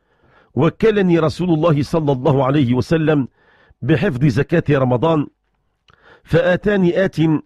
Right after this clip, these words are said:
فجعل يحت من الطعام، فأخذته وقلت: 'والله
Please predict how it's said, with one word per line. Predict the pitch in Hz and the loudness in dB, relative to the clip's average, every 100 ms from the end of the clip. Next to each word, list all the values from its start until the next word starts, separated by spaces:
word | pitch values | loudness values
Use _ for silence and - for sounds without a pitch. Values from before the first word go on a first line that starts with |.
| _ _ _ _ | _ _ _ _
فجعل | 156 120 180 170 160 165 | -2 0 0 0 0 0
يحت | 156 - | -2 -2
من | 160 156 | 0 0
الطعام، | - 156 160 175 151 - _ _ _ | -2 -2 0 0 -2 -8 _ _ _
فأخذته | - 180 196 196 - 170 151 156 - | -2 0 0 -2 -2 0 2 0 0
وقلت: | 165 - 202 - 170 147 - _ _ - _ | -2 0 -2 0 0 0 -4 _ _ -20 _
'والله | 147 175 180 220 165 170 | -2 0 0 2 2 0